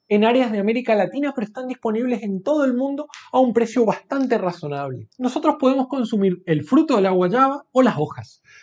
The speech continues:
Te sorprenderás si observas cuánta vitamina C tiene el fruto de la guayaba. De hecho, cuando vos pones el top dos o el top tres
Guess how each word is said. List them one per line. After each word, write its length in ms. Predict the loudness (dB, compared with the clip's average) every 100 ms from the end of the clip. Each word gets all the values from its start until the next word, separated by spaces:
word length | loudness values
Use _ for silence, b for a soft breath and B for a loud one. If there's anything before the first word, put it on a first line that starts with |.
| b
Te 120 | -2 0
sorprenderás 840 | 0 0 2 6 8 6 4 -12
si 240 | _ -6 0
observas 840 | 0 0 -2 0 2 2 0 -16 _ _ _ _
cuánta 420 | 4 4 4 -2
vitamina 560 | -2 -2 -4 -2 -2 -4
C 420 | -4 -2 -2 -4
tiene 240 | -6 -2 -2
el 140 | -2
fruto 360 | 0 0 2 2
de 60 |
la 80 | 4
guayaba. 440 | 2 2 0 -2 0
De 120 | 0
hecho, 300 | 0 -4 -8 _ _
cuando 260 | -2 2 8
vos 180 | 6 6
pones 400 | 0 2 0 -4 _ _
el 220 | -4 0
top 260 | 4 2 6
dos 300 | 8 8 6
o 60 | -4
el 120 | 0
top 200 | 0 0 0
tres 380 | 2 0 -4